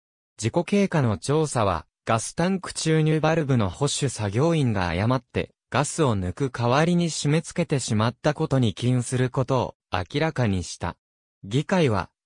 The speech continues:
十六議席からなる。レールベルガーカプルレールベルクは、ロマンティックフランケン観光連盟に属している。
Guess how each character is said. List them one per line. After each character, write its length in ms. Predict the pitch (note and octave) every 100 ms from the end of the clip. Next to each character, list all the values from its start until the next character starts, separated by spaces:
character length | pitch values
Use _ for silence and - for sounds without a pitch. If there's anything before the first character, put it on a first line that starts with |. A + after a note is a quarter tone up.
| -
十 320 | - C3 F3
六 320 | F#3 E3+ E3
議 120 | C3
席 320 | B2 E3 D3 -
か 140 | D3+
ら 140 | C#3+
な 120 | C3+ B2+
る。 140 | A2+ _ _ _ _ -
レ 260 | B2 D3
ー 20 |
ル 100 | E3+
ベ 120 | F3 F#3+
ル 80 |
ガ 180 | D3+ C3
ー 40 | A2+
カ 160 | G#2+
プ 160 | - D3+
ル 80 | C3+
レ 180 | B2+
ー 40 | D3+
ル 120 | D3+
ベ 140 | D#3+
ル 100 | D#3+
ク 140 | C3+ A2
は、 240 | F#2 F2 - _
ロ 160 | G#2
マ 180 | A2+ D3
ン 140 | F#3+ F#3
テ 140 | G3
ィ 20 |
ッ 40 | -
ク 160 | - A2
フ 160 | G#2
ラ 160 | A#2 F3
ン 80 | E3
ケ 160 | C#3+
ン 100 | A2+
観 220 | - C#3+
光 260 | D#3+ F3 F3
連 240 | F3+ F#3
盟 220 | D#3+ C#3+ A#2
に 120 | F#2+
属 280 | E2 F2+ -
し 160 | -
て 160 | - B2
い 80 | F#2
る。 160 | F2+